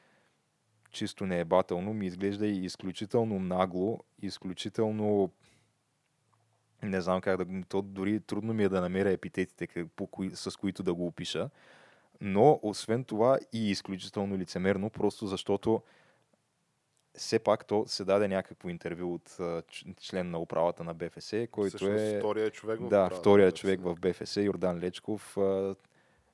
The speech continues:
Speaker 1: виден представител на саш девет четири, човека с, а, гола с глава срещу Германия, въобще,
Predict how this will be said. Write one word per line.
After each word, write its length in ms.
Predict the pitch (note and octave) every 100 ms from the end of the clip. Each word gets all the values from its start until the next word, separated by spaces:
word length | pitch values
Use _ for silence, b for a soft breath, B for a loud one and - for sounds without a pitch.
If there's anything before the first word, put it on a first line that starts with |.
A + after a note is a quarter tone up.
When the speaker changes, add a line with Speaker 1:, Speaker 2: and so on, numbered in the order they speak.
| G2
Speaker 1:
виден 260 | G2 G2
представител 640 | F#2+ F#2 - F#2+ F2+ F#2
на 120 | F2+ F2
саш 260 | F2+ F2
девет 260 | F2 F2 D#2+
четири, 640 | - F#2+ G#2 G#2 G#2 G#2 -
човека 360 | F#2+ F#2+ F#2
с, 360 | - F2+ - -
а, 240 | F#2 F2
гола 300 | F2 F#2 F#2
с 40 | E2+
глава 260 | F2+ F2
срещу 300 | - D#2+ -
Германия, 640 | E2+ E2+ G2 G#2 A2+ A2+ A2
въобще, 580 | F#2+ - G#2+ G#2 A2